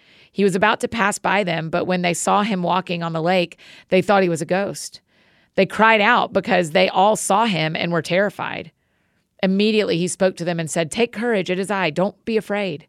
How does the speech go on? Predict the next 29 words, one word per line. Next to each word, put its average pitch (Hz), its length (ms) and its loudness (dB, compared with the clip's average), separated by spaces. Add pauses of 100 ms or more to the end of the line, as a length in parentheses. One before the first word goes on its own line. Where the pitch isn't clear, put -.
(760)
Then 196 100 4
he 196 60 4
climbed 202 380 0
into 226 180 0
the 208 120 -4
boat 165 220 -2
with - 160 -10
them, 143 260 -12 (120)
and 185 280 0
the 180 80 2
wind 180 480 -2
died 156 280 -2
down. 147 380 -8 (640)
They 185 120 6
were 185 160 6
completely 196 640 -2
amazed, 165 520 0
for 190 100 -2
they 190 120 4
had 208 100 0
not 196 200 2
understood 208 540 0
about 185 280 2
the 196 100 2
loaves. 180 560 0 (380)
Their - 160 6
hearts 185 400 0
were 160 100 -4
hardened. 151 540 -6